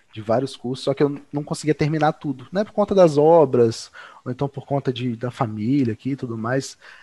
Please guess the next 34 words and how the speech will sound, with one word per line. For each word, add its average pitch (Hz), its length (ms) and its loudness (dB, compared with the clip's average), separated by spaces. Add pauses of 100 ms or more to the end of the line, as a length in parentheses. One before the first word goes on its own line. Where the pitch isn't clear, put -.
(140)
mas 143 360 4
muito 165 340 0
por 185 160 -8
conta 185 280 0
de 165 120 -4
mim 185 240 -2
mesmo, 127 400 0
né? 123 220 -6
De 117 240 -6
preguiça. 135 640 -2 (640)
Eu, 117 300 -6 (220)
eu, 113 260 -8 (340)
é, - 280 -20 (120)
com 127 120 -6
certeza 131 440 0
eu, 127 380 0 (120)
eu 127 100 -2
fui 165 200 2
preguiçoso 127 600 0
nisso. 101 340 -10 (400)
Então, 127 340 2
primeira 151 360 4
coisa, 127 300 4
pega 147 580 4
e 156 60 -2
estuda 151 360 -4
tudo. 123 500 -8 (300)
Financiamento, 135 720 -2
estuda 131 280 -2
tudo. 123 460 -4 (340)
Pega... 147 200 6
Vocês 208 320 2
têm, 214 260 4
né? 180 300 4